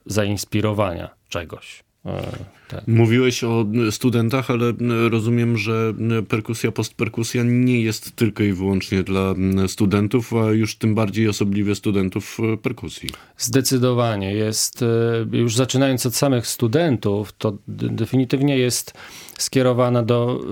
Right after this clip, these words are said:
Speaker 1: e, wszystkich zainteresowanych, ale d-, też bardzo mocno do osób tworzących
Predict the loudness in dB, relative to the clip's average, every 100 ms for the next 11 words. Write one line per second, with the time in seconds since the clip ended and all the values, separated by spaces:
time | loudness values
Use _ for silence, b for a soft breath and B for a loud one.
0 | -2 -2 0 -2 0 0 2 2 2 0
1 | 0 2 4 2 2 2 0 -2 -8 -2
2 | -2 0 -4 -4 0 2 2 2 2 0
3 | -4 -4 -4 -2 0 -2 -2 -4 -6 -8
4 | 0 2 4 2 0 -6 -10